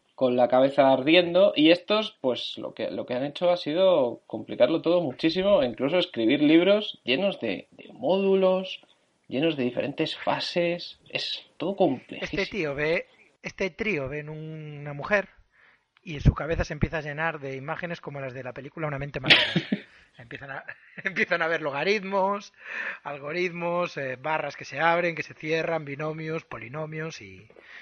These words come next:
Speaker 2: y al final encuentran el camino, el camino para, para follársela, que es el, el gran objetivo del day
Speaker 1: Me gusta
Speaker 2: game.
Speaker 1: mucho que
Speaker 2: Bueno, el gran objetivo del day game es venderle el curso a Julais, ¿no?
Speaker 1: Eh, bueno, el gran objetivo sí son, son cursos, ya hablaremos de los precios y todo eso.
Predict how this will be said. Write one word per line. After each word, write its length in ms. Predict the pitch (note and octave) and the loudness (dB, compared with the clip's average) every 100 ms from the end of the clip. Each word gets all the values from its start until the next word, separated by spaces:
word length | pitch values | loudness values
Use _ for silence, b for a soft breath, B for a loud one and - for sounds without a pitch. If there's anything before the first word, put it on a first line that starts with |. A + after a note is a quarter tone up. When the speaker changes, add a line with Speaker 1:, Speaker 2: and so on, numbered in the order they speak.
| B B | B B
Speaker 2:
y 120 | - A2+ | -14 -4
al 80 | - | 4
final 340 | B2+ C#3 D3 | 4 6 2
encuentran 440 | C3+ C#3+ C#3 C#3+ | 2 0 0 0
el 100 | C3 - | -2 -6
camino, 440 | A#2 B2+ C3+ D#3 | -8 -8 -10 -12
el 80 | C3 | -16
camino 320 | - G#2+ A#2+ | -14 -12 -12
para, 280 | A#2 G#2 F#2 | -8 -6 -6
para 180 | - F2 | -8 -12
follársela, 580 | - G#2+ - - F#2 - _ | -10 -6 -6 -6 -14 -16 _
que 120 | - | -18
es 100 | - | -14
el, 140 | F#2+ F#2 G2+ _ _ _ _ _ _ _ | -16 -16 -20 _ _ _ _ _ _ _
el 140 | D3+ | -4
gran 160 | C3 D3 | 2 2
objetivo 480 | B2+ C3+ - B2+ A2 | 2 0 -2 -4 -4
del 400 | G#2+ G2+ G#2+ A2 | -6 -8 -14 -8
day 120 | C3+ | 6
Speaker 1:
Me 80 | C#3 | 6
gusta 240 | E3+ G3 | 8 4
Speaker 2:
game. 100 | G3+ | 4
Speaker 1:
mucho 220 | G#3+ A#3 G3+ | 0 -2 2
que 260 | E3 C#3+ | 2 6
Speaker 2:
Bueno, 140 | B3 F3+ | 8 8
el 40 | |
gran 140 | F#3 A#3 | 10 8
objetivo 320 | A#3 B3+ A3+ | 8 6 4
del 80 | F#3 | 6
day 100 | F#3 | 4
game 260 | A3 B3 - _ _ | 2 0 -12 _ _
es 160 | D#3+ | -4
venderle 380 | D#3 C#3+ D#3+ E3 | -4 0 0 0
el 80 | C3+ | -4
curso 320 | E3 - F3+ | -6 -2 0
a 140 | A#2+ | 0
Julais, 520 | G2+ A2 B2 C3+ - - - | -4 -10 -12 -12 -14 -10 6
¿no? 80 | |
Speaker 1:
Eh, 180 | D3 - B2 | 8 8 0
bueno, 300 | C3+ A#2 F2+ | 0 2 4
el 60 | G2+ | 4
gran 120 | B2 | 8
objetivo 480 | C#3+ C#3+ C3+ D3+ D3 | 8 8 6 8 6
sí 380 | D3 D3+ C3+ A#2+ | 6 4 4 0
son, 540 | - C#3+ D3 D3 C3+ | 6 8 8 2 -2
son 180 | - D3 | 2 2
cursos, 380 | C#3 D#3+ D#3 D#3 | 6 2 6 6
ya 120 | C#3+ | 10
hablaremos 440 | C#3 C#3+ C#3+ C#3 B2+ | 12 12 12 8 6
de 360 | B2+ A#2+ A#2 | 6 6 4
los 180 | A#2 A#2 | 2 -2
precios 720 | - D3+ D#3+ D3 C#3 C3+ C3 C3+ | 2 2 4 4 6 10 8 6
y 60 | |
todo 220 | C3+ C#3 | 4 4
eso. 320 | C#3+ D#3 D#3 | 4 2 -2